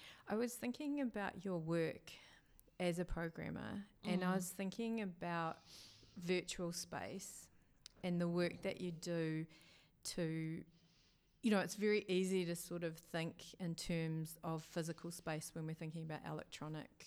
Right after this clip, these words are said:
Speaker 1: you know, um,
Speaker 2: Mm.
Speaker 1: th-, things. And I just wonder, you know, how do you envisage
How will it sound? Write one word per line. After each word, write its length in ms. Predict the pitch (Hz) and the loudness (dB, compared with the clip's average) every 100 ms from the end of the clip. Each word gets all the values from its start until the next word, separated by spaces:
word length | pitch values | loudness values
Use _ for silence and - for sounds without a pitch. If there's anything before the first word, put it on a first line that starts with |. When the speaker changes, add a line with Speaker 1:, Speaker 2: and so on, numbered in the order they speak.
| - - | -14 -6
Speaker 1:
you 100 | 160 | -4
know, 100 | 151 156 165 | -4 -6 -2
um, 400 | 180 196 180 175 | 4 4 4 2
Speaker 2:
Mm. 140 | 180 - - | -4 -6 -14
Speaker 1:
th-, 120 | - - | -12 -2
things. 460 | 196 175 160 180 - - - - - | 0 0 -2 -6 -10 -12 -12 -14 -4
And 100 | 233 | 0
I 80 | 269 | 2
just 360 | 269 349 - - | 2 -2 -4 -4
wonder, 640 | 208 226 233 220 196 170 - _ _ _ _ - | -2 2 2 0 0 -2 -6 _ _ _ _ 2
you 120 | 247 | 6
know, 100 | 247 | 6
how 300 | 202 254 320 294 247 - | 4 0 -2 -2 -4 -2
do 100 | 196 | 0
you 580 | 208 220 220 233 226 - | 2 0 0 0 0 -2
envisage 960 | 196 180 175 165 165 156 156 - - | -2 -2 -2 -4 -2 -2 0 0 0